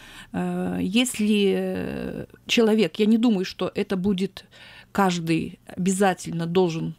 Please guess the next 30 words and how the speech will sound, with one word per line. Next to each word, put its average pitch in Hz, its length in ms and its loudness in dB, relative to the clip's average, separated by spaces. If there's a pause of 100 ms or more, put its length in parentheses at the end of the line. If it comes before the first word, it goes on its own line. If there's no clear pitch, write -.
зарегистрироваться, 175 1120 -2
если 160 240 -4
я 160 80 2
хочу 165 360 -4
сделать 160 320 0
доброе 170 360 0
дело, 247 420 2 (460)
но 214 260 4
с - 40 -10
точки - 280 -6
зрения 208 420 2
какой-то 180 360 -6
базы 208 560 2 (100)
данных, 175 560 0
например, 165 580 -4
о 180 200 -2 (180)
специализации 180 1300 -2 (140)
людей, 240 560 2 (340)
имеющих 202 640 0
оп-, 175 260 -8
определенный 226 560 2
опыт 214 360 2
в - 100 -16
той 190 200 0
или 185 80 -2
иной 175 180 -2
сфере, 175 540 -4 (420)
оп-, - 100 -12 (140)
определенный, 254 760 2
э, 175 840 -6